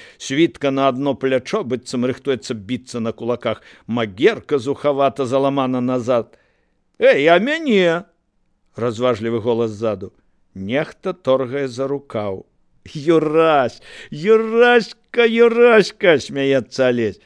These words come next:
«А хто быў галыш мужаска полу? Ды ну цябе!» — з паважным дакорам кажа пятнаццацігадовы ладны хлапец.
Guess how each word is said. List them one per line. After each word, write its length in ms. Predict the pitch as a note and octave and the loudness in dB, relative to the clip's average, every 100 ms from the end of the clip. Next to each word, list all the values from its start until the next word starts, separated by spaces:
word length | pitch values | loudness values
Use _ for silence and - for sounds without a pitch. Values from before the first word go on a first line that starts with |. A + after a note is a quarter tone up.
| _ _ _ - | _ _ _ -2
«А 220 | D3 A3+ | 2 2
хто 400 | G3+ - - C4 | 0 -6 2 2
быў 380 | A3 G3+ F#3 C3+ | 4 4 4 2
галыш 840 | G#2 E3 E3 D3+ E3 G#3+ - - - | 0 2 2 2 0 -2 -8 -14 -12
мужаска 920 | D3+ E3 G3 G3+ E3 G3 - - G#3 | -6 -2 0 0 -2 -6 -6 -10 -8
полу? 580 | G3 - G3+ F#3+ G#3 G#3+ | -8 -6 -2 -2 -4 -12
Ды 280 | F#3 - F3 | -8 -2 -2
ну 340 | F3+ C4 C4+ | -2 -6 -8
цябе!» — 640 | - - G#2+ F2+ A2+ A2 - _ _ _ _ | -12 -8 -8 -4 -2 -2 -2 _ _ _ _
з 80 | |
паважным 640 | - A2+ A#2 A#2+ G2+ A2 G#2+ | -6 -2 0 0 -2 -6 -6
дакорам 520 | A2 G#2 C3+ B2+ A2 | -6 -4 -4 -2 -4
кажа 340 | - A#2 G#2+ G#2+ | -6 -6 -6 -6
пятнаццацігадовы 1400 | A#2+ - A#2+ A2+ - - G2+ A2 F2+ G2+ F#2 D3+ D3+ C3+ | -8 -6 -6 -6 -6 -12 -10 -10 -8 -8 -4 -2 -2 -4
ладны 500 | G#2+ A2 B2+ A2+ A2+ | -4 -2 -4 -4 -10
хлапец. 720 | - G#2 G2 - F#2+ F2+ _ | -10 -10 -10 -10 -12 -12 _